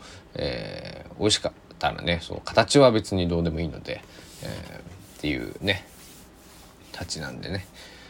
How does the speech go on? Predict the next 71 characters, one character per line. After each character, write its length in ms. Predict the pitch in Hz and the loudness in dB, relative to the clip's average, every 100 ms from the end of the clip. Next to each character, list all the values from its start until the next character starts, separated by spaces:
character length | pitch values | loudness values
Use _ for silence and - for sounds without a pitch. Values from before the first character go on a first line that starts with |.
| - - | -12 -6
え 920 | 80 - 55 - 50 50 50 50 - - - - - - - - - - - | -4 -4 -8 -8 -8 -10 -10 -12 -14 -18 -20 -20 -20 -20 -20 -20 -20 -20 -20
ー、 40 | - | 0
ま 80 | 104 | 2
あ、 20 | |
ま 120 | 87 92 | 4 8
た 180 | 101 | 10
あ 60 | 98 | 10
の、 320 | 92 78 71 - - - - - - - - - - - - - | 4 -2 -4 -10 -20 -20 -20 -20 -20 -20 -20 -20 -20 -20 -20 -4
料 260 | 110 131 117 | 8 8 8
理 120 | 87 | 4
の、 100 | 92 87 - - - | 0 -2 -4 -20 -20
<laughs> 400 | - - - - - | -20 -20 -20 -12 -2
え 200 | 101 98 | 2 4
ー、 40 | |
僕、 180 | 107 98 | 2 4
井 120 | 110 | 4
の 100 | 127 | 8
名 140 | 143 | 10
前 160 | 139 98 | 10 10
の 120 | 80 | 6
何 280 | 82 139 156 | 8 10 10
を 80 | 101 | 8
聞 180 | - 82 | 4 2
い 40 | |
た 120 | 80 | 2
ん 40 | 69 | 0
だ 100 | 62 | -2
か、 80 | |
何 280 | 87 110 165 | 4 6 8
を 40 | 127 | 6
作 220 | - 104 | 6 4
っ 40 | |
た 180 | 85 - | 4 0
っ 60 | - | 0
て 180 | - 65 | -6 -6
い 40 | |
う 40 | |
コ 160 | - 90 | -2 0
ー 20 | |
ナ 80 | 71 | 0
ー 60 | 55 | 0
も 80 | |
ね、 120 | 87 123 - - - - - | 4 4 2 -14 -18 -18 -6
え 420 | 92 87 82 80 | 0 2 2 2
ー、 320 | - - 165 165 | 4 10 12 12
時 260 | - 135 | 8 2
々、 60 | - - - - - | 0 -18 -20 -18 -4
え 380 | 101 92 90 90 | 0 4 4 2
ー、 20 | |
つ 160 | - | 2
ぶ 80 | 92 | 6
や 80 | 82 | 6
い 60 | 80 | 6
て 80 | |
い 40 | 73 | -2
こ 100 | 64 | -2
う 40 | |
と 80 | - | -8
思 240 | - 76 | -10 -4
い 40 | 80 | 0
ま 120 | 87 | 0
す 100 | - | 0
の 80 | 65 | -6
で、 120 | - | -6
え 200 | 62 71 | 0 2
ー、 20 | 73 | 2
ぜ 100 | 80 | -2
ひ 60 | |
皆 220 | 78 76 | 0 0
さ 120 | 82 | 0
ん、 100 | - | -6